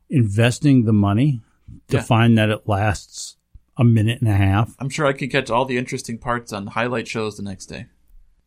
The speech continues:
Speaker 1: I don't know. It just has this novelty effect. You got one guy from boxing, one guy from M M A, and I don't know how that'll work out. I guess nobody does. That's what's part of the novelty of this whole thing. But the egos of the two guys are the same.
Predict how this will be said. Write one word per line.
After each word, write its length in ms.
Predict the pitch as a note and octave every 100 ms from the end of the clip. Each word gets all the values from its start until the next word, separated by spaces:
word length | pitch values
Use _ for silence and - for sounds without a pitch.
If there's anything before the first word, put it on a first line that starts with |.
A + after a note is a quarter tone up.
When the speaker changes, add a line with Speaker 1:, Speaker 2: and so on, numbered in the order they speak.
| _ _
Speaker 1:
I 140 | - C3
don't 100 | D3+
know. 140 | C3
It 180 | G#2+ A#2+
just 200 | C#3 C3
has 220 | D3 D3
this 180 | C3+ -
novelty 480 | C3+ C3+ C3 B2 B2+
effect. 320 | A#2 C#3 A2+
You 80 | G#2+
got 160 | B2+
one 180 | D3 C#3
guy 200 | C#3+ C#3+
from 180 | C3+ C3
boxing, 520 | A#2 A2+ A2+ - B2
one 200 | A#2+ C3+
guy 180 | C3+ C3
from 240 | B2 B2
M 140 | A#2+ A#2
M 140 | A2+
A, 380 | B2 C#3 A2+ G#2+ - _ _ _ _ _
and 600 | - B2+ A2 G#2+ G#2 G2+ F#2+ _ _ _ _ _ _ _ -
I 120 | D3
don't 160 | D#3 A#2
know 80 | G2+
how 240 | G#2 G2+
that'll 300 | G#2 G2 F#2+
work 240 | F#2+ G2
out. 120 | A#2 C#3+
I 60 |
guess 220 | C#3 G#2+
nobody 320 | B2+ B2 A#2 G2+
does. 280 | A#2 C#3+
That's 180 | A2+ G2
what's 120 | A#2+
part 240 | - B2 A#2
of 60 |
the 80 | G2+
novelty 800 | G2 G#2 G#2 D#3+ C#3 G#2+ G#2+ G#2+ - _
of 180 | A2 G2
this 200 | G#2+ F#2+
whole 220 | G#2+ G2+
thing. 400 | - B2 C#3+ B2+
But 180 | G2+ - _ _ _ _ -
the 180 | C#3 -
egos 760 | A#3 A#3+ F3+ A2+ F2 - - - _
of 140 | B2
the 100 | A2
two 180 | F#2+ A#2
guys 380 | A2 G#2 G2+ G2+
are 60 | G2
the 120 | F#2+
same. 440 | - A#2+ G2+ F2+